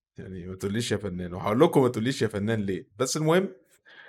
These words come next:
آه، خلاص، اللي هو بنعمل يوفط يا باشا، احنا، احنا بتوع اليوفط. يعني، بص، اي يافطه كده تلاقيها في شارع، تلاقيها هو اكرم هو اللي عاملها. <laughs> وكل مره لما الناس تسمع الموضوع ده بيبقى اسهل في الشرح بكتير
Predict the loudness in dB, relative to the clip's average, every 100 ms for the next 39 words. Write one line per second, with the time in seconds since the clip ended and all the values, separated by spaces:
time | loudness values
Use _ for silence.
0 | -20 _ -4 0 2 4 2 2 2 0
1 | -2 -4 4 4 2 -2 0 0 -2 -4
2 | -8 0 2 8 10 8 6 -2 -2 -4
3 | -8 _ -6 -4 0 0 0 0 -2 0
4 | -2 0 0 -2 -10 -14 -12 -10 -8 -10
5 | -4 -2 -2 0 2 4 4 2 -8 -2
6 | 0 0 2 0 2 0 0 0 -2 -2
7 | -2 -4 2 4 6 6 2 -2 0 2
8 | 2 0 2 2 4 4 4 -6 -8 -8
9 | -8 -12 -14 -10 0 4 6 4 4 6
10 | 4 4 -2 -2 -4 -2 -4 -2 -2 -2
11 | -2 -2 2 4 4 2 2 0 0 -4
12 | -4 -6 -2 -4 -2 -6 -6 -6 0 2
13 | 2 0 -2 -6 -12